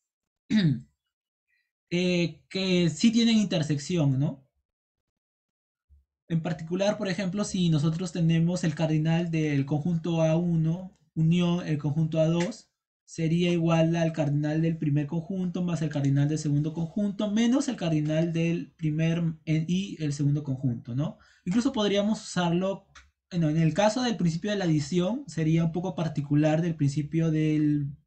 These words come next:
de inclusión-exclusión, porque, por ejemplo, si teníamos las líneas aéreas y las terrestres, ¿no? Vemos que el,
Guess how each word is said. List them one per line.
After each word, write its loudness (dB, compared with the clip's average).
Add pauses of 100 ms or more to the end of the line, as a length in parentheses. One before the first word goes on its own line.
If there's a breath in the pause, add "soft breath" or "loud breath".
(240)
de -2
inclusión-exclusión, -2
porque, -6
por -4
ejemplo, -4
si -8
teníamos 0 (540 loud breath)
las 2
líneas 2
aéreas 0 (720)
y 0
las 2
terrestres, -2 (920)
¿no? 0
Vemos -2
que -4
el, 0